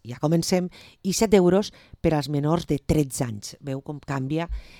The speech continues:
que poden comprar les oficines, recordem, del Servei Municipal d'Esports en les piscines Llurema Requena. I d'altra banda, amb l'obertura de la piscina del Termet,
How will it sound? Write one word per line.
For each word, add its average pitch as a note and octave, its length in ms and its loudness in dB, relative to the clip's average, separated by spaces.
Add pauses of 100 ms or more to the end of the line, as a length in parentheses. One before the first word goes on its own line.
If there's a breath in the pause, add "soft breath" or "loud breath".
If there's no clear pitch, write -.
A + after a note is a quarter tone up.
(140 loud breath)
que E3+ 160 0
poden F3+ 240 2
comprar F3 340 0
les F3+ 140 -2
oficines, E3+ 580 -4
recordem, D3 540 -2
del C3+ 160 -10
Servei C3 320 -6
Municipal C#3 320 -6
d'Esports C3+ 480 -8
en C3 80 -12
les A#2+ 160 -14
piscines C3+ 400 -8 (300 soft breath)
Llurema D3+ 500 0 (220)
Requena. C#3 680 -2 (1700 loud breath)
I G#3 80 6
d'altra C#4 180 4
banda, C4+ 300 6
amb A3+ 100 2
l'obertura F#3 460 2
de E3 80 0
la C#3 80 -2
piscina D3 320 -4
del E3+ 160 -2
Termet, A#3 420 2